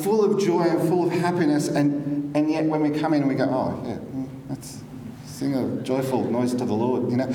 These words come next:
It's, it's actually about come and, you know, sing praises, lift our hearts to God. Are, are any of you sick?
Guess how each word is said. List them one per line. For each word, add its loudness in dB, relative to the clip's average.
It's, -2
it's 2
actually 0
about 2
come 0
and, -2
you 2
know, 2
sing 2
praises, 2
lift 2
our 2
hearts 2
to 2
God. 0
Are, 4
are 2
any 2
of 2
you 2
sick? -2